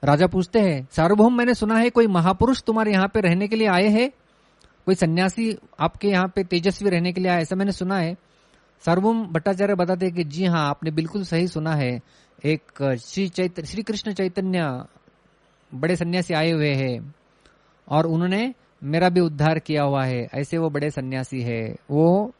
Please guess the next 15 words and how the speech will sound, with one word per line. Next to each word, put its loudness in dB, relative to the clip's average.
जो 4
है 4
बहुत 6
दिव्य 2
है।" -2
फिर -4
राजा 4
उनसे -2
विनती 0
करता 0
है, 2
"थोड़ी 2
मेरी 2
भी 4
भेंट 0